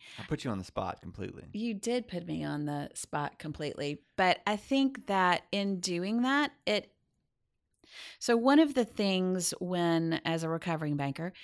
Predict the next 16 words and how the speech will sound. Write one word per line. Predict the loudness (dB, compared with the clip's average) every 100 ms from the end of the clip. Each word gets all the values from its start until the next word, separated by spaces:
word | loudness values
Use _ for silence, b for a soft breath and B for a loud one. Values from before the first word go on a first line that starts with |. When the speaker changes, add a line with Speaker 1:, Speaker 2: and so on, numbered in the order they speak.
| B B -6
Speaker 2:
we | 0 2 4 2
had | 2 4 6 6 2
to | -2
do | -2 0 2 4 4 2
is | 2 0 2
look | 0 2
at | 0 0
the | -2
different | 0 0 0 -2 0
divisions | -2 0 0 2 2 2 0
that | -2 0
operated | -2 0 0 0 -2
within | -2 -4 -2 0
the | 0 0
institution. | -2 -4 -4 -4 -2 -2 -4 -6 -8 B B B _
And | 0 2 4 4 2 0